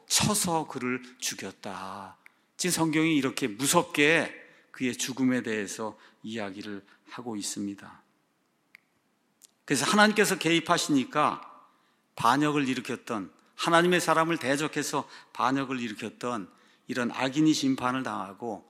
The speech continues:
예, 그리고 무서운 처단을 받는 이런 내용이 이 안에 이제 기록이 돼 있어요. 자, 이 말씀의 교훈을 우리가 보도록 하겠습니다. 압살롬이 왜 죽었냐?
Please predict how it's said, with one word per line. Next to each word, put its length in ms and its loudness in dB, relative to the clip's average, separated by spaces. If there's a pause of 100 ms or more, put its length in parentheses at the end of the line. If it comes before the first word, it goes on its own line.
(540)
예, 80 -10
그리고 360 -6
무서운 680 0 (260)
처단을 500 -2
받는 460 -8 (320)
이런 260 -6
내용이 340 -4
이 80 -8
안에 240 -8
이제 340 -12 (260)
기록이 380 -10
돼 100 -14
있어요. 520 -12 (440)
자, 420 -4 (240)
이 100 0
말씀의 440 0
교훈을 420 -2
우리가 300 -8
보도록 420 -14
하겠습니다. 640 -14 (600)
압살롬이 540 0
왜 200 2
죽었냐? 840 -4